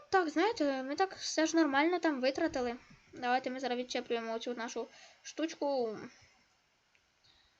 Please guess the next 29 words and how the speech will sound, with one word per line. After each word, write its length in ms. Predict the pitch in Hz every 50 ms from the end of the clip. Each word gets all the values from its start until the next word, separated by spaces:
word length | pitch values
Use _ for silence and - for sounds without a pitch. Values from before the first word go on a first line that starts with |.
| _ _ _ - - -
Я 80 | 262 -
хочу 200 | - 302 - 320
ще 160 | - 320 285
щось 140 | 277 247 -
причепити. 440 | - 254 - 262 254 - 240 240 -
Оце 140 | - - 277
взагалі 240 | 302 - 339 330 320
для 140 | 320 320 330
чого? 220 | - 269 233 214
От 120 | - 226 254
для 120 | 262 294
чого? 260 | 285 - 254 247 226 - - _
Оце 240 | - 247 - 247 233
от. 160 | 240 - - - _ _ _ _ _ _ _ _
Чекайте, 460 | - - - - 285 254 240 214 220 - - - _ -
я 80 | 240 233
не 80 | 247
знаю, 280 | 269 302 330 320 269 - - - _ _ _ -
що 140 | - - 294
воно 140 | 311 330 302
робить. 300 | 330 254 - - - - _ _ _ _ _ _ _ _ _ - - - - - - -
Що 200 | - - 277 254
робить 280 | 240 247 262 339 415 403
оця 180 | 330 - 294
штука? 300 | 294 - - 262 240 226
От 120 | 208 208 -
напишіть 520 | 240 254 - 330 320 - 269 233 233 - -
у 60 | 233
коментарях. 640 | - - 240 233 240 247 254 247 220 196 - - -